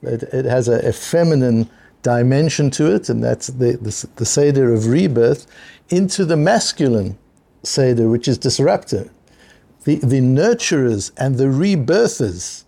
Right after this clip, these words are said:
the creators of life are the women. That's Seder Nashim.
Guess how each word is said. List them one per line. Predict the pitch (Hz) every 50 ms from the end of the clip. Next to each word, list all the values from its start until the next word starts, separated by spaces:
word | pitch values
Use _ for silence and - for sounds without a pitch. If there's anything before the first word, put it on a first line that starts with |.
| _ _ _ _ _ _ -
the | 131
creators | - - - - 147 143 135 151 196 233 - - 185 131 113
of | 123 110 117
life | 120 117 123 143 135 -
are | 151 151
the | 147 156
women. | 165 190 220 190 113 107 107
That's | 123 127 - -
Seder | - 147 143 139 139 135
Nashim. | 135 127 127 123 - - 151 110 110 113